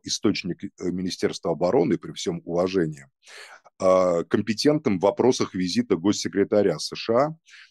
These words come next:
который скорее должен, э, координировать свои действия с Министерством иностранных дел, а не с Министерством обороны Российской Федерации.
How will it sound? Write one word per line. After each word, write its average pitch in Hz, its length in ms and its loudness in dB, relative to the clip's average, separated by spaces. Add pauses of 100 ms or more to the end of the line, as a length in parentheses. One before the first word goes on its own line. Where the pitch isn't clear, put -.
(160)
который 101 340 4
скорее 117 800 6
должен, 110 520 4
э, 95 640 2
координировать 104 640 4
свои 101 280 4
действия 110 380 0
с - 120 -6
Министерством 95 560 -2
иностранных 104 480 2
дел, 95 200 4
а 80 60 -2
не 82 120 -6
с - 120 -8
Министерством 95 560 -2
обороны 95 440 2
Российской - 520 -14
Федерации. - 580 -14